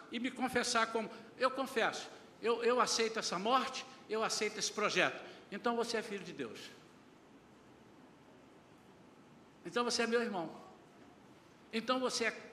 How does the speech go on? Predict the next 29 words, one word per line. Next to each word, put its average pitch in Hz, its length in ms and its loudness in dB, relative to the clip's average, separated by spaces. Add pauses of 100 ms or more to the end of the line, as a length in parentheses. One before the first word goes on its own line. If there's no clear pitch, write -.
co-herdeiro 196 1080 2 (420)
comigo, 226 400 -4 (360)
as - 160 -4
coisas 175 560 -4 (640)
do 156 140 -4
reino. 113 320 -8 (1160)
Que 220 100 -16 (100)
coisa 143 240 -6
linda 127 260 -8
é 120 60 -6
a - 20 -12
Bíblia, 117 300 -12
irmãos. - 240 -18 (1000)
E 165 60 -6
por 190 180 0
fim 220 220 -4
ele 185 220 0
veio, 170 400 -2 (340)
por 143 100 -8
fim 185 200 -6
desses 165 320 -4
três, 139 320 -2
né? 143 100 -4 (880)
Ele 175 140 -2
veio 190 180 2
destruir. 170 560 2
Destruir 196 480 -2
o 170 60 -2
quê? 113 260 -8